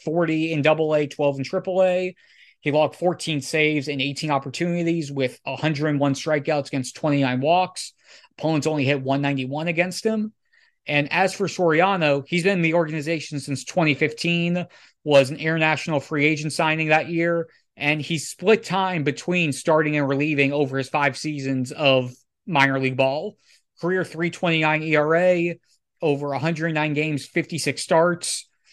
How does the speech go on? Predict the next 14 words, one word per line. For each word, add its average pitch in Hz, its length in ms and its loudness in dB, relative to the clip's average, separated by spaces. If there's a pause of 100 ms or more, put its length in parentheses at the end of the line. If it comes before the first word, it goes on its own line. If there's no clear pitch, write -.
(220)
He 160 160 -2
became, 185 460 0
he 170 140 2
moved 202 400 4 (400)
more 214 280 4
or 180 80 2
less 175 260 4
full-time 160 540 0
to 143 120 0
a 135 60 4
bullpen 151 380 -2
role 139 200 2
last 143 300 0
season, 139 580 -2